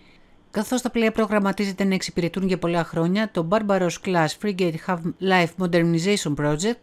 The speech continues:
ξεκίνησε το δύο χιλιάδες δεκαεπτά. Στο πλαίσιο του έργου θα ανανεωθούν τα όπλα και τα ηλεκτρονικά συστήματα των πλοίων. Περισσότερες από τις μισές φρεγάτες του πολεμικού ναυτικού είναι άνω των τριάντα ετών και περιμένουν να αντικατασταθούν.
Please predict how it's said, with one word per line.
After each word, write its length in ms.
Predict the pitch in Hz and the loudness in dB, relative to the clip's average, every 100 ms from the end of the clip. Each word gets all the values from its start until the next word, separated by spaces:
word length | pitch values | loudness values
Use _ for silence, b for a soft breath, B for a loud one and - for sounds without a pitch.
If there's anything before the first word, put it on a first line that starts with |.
| _ - | _ -8
ξεκίνησε 600 | - 165 233 220 160 190 | -4 -2 0 0 0 -2
το 140 | 180 | -2
δύο 140 | 156 202 | -2 -2
χιλιάδες 320 | 190 180 170 | -2 -2 -4
δεκαεπτά. 560 | 160 151 - 131 131 - b b b | -4 -6 -4 -6 -6 -10 b b b
Στο 160 | - 202 | -8 -4
πλαίσιο 320 | 202 190 170 | 0 0 -2
του 120 | 151 | 0
έργου 260 | 160 202 233 | 0 0 -2
θα 120 | 214 | 0
ανανεωθούν 540 | 185 165 156 147 190 180 | 0 2 2 0 2 2
τα 120 | 151 | 0
όπλα 260 | 165 233 | -2 -4
και 120 | 208 180 | -4 -4
τα 100 | 156 | -4
ηλεκτρονικά 520 | 147 147 143 143 202 | -4 -4 -2 -2 -4
συστήματα 440 | 196 170 185 175 | -4 -4 -4 -4
των 180 | 160 151 | -4 -4
πλοίων. 480 | 147 143 135 135 135 _ _ _ _ _ _ _ _ _ - | -2 -2 -2 -4 -8 _ _ _ _ _ _ _ _ _ -2
Περισσότερες 560 | 202 196 226 226 220 | 0 2 0 2 2
από 140 | 220 202 | 0 0
τις 140 | 196 | 0
μισές 300 | 190 208 202 | 0 0 -2
φρεγάτες 560 | 214 190 190 185 160 160 | 0 2 2 2 0 -2
του 140 | 175 | -4
πολεμικού 460 | 170 165 165 160 165 | 0 2 2 2 2
ναυτικού 420 | 156 160 170 214 | 0 -2 0 0
είναι 300 | 185 185 - | 2 0 0
άνω 260 | 180 180 165 | 0 0 2
των 220 | 160 156 | 2 2
τριάντα 420 | 156 160 156 143 | 2 2 2 2
ετών 340 | 139 156 208 226 B B B | 0 0 0 0 B B B
και 100 | 214 | -2
περιμένουν 640 | 214 190 185 170 151 214 | 2 4 4 4 4 2
να 100 | 220 | 2
αντικατασταθούν. 960 | 196 175 165 165 156 156 - 139 139 | 0 0 -2 -2 -2 -4 -4 -2 -2